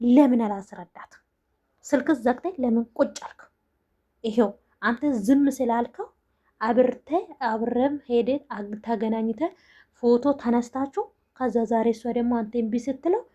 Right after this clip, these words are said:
ፖሰተችልህ። ይሄ ሁሉ ባለቤትን ብታስረዳ የነበረውን እሷ ብታውቀው ይሄ ሁሉ ብጥብጥ አይመጣም ነበረ።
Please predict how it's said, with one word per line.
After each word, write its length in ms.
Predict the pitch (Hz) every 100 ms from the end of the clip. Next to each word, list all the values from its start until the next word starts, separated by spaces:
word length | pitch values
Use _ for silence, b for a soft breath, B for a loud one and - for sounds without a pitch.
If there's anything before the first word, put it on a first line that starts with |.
| _
ፖሰተችልህ። 720 | - 359 302 226 214 - 175 - _ _ _ _ _ _
ይሄ 140 | 226 269
ሁሉ 220 | 285 302 302
ባለቤትን 580 | 226 208 214 214 214 220
ብታስረዳ 580 | 220 220 208 - 202 180 202 196 b b b
የነበረውን 640 | 214 233 233 220 220 214 240
እሷ 160 | 240 - 226
ብታውቀው 480 | 240 - 277 285 349
ይሄ 140 | 247 247
ሁሉ 200 | 247 240 240
ብጥብጥ 380 | 240 233 190 226
አይመጣም 400 | 214 190 196 190
ነበረ። 300 | 175 - 175